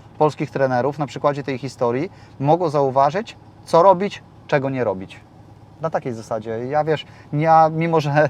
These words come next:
<laughs> tytuł być może akurat tego filmu był mocno żartobliwy i cała ta miniaturka była mocno żartobliwa, to ja potraktowałem ten temat naprawdę skrajnie na chłodno. Y,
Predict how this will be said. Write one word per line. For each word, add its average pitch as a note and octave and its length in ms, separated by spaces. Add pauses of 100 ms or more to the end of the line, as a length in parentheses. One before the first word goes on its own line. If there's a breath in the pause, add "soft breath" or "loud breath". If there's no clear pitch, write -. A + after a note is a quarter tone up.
(140)
<laughs> - 320
tytuł E3+ 260
być D3+ 220
może D#3+ 240
akurat D#3 340
tego D3+ 200
filmu E3 300
był D#3 220 (260 loud breath)
mocno E3+ 440
żartobliwy C#3+ 720
i B2 60
cała C#3 200
ta C#3 100
miniaturka C#3 460
była C3 160
mocno C3 400 (360 loud breath)
żartobliwa, C#3+ 760 (340 loud breath)
to D#3+ 160
ja D#3+ 140
potraktowałem D#3+ 540
ten D#3 160
temat D3+ 240
naprawdę C#3+ 360
skrajnie C#3 640
na C3 100
chłodno. B2 500 (440 loud breath)
Y, C#3 260